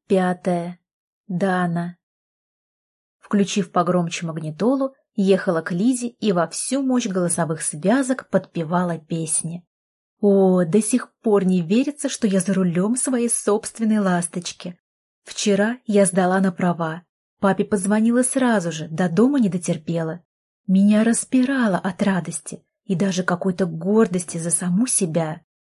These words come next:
К моменту, как приехала домой, мама уже накрыла праздничный стол.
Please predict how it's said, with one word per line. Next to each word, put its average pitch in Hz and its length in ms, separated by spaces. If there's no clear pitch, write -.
К - 80
моменту, 202 600
как 190 220
приехала 185 520
домой, 180 500
мама 254 320
уже 180 220
накрыла 196 400
праздничный 180 600
стол. 156 460